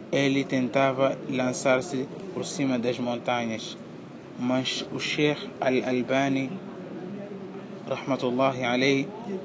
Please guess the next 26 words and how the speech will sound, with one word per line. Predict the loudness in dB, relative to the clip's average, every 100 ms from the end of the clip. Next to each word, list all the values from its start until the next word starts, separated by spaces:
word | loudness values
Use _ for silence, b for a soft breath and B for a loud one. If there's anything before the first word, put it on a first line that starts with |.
| -10 -10 -10 -4
disse | 4 4 4 0
que | 2
esta | 2 2 2
passagem | 2 4 4 4 4
não | 2 2
é | 2 2
autêntica, | 0 2 2 2 0 -2 -2 -4 -10 -12 -8 2
pois | 4 4 2
os | -2 -2 -4
profetas, | -2 -2 2 4 4 2 -2
os | 0
mensageiros, | 0 0 0 2 4 2 0 -4 B B B -6 0
Allah | 4 4 4
subhanahu | -2 0 2 2
wa | 2
ta'ala | 2 2 2
os | 0 -2
protege | 0 2 4 4 4 -2 -6 -6 -8 -10 -6 0
de | 0
cometer | 2 2 2 2 0
um | 2
pecado | 0 0 2 2 2
maior | 2 2 2
como | 0 0 0
este, | 0 -2 -4
de | 0 0 0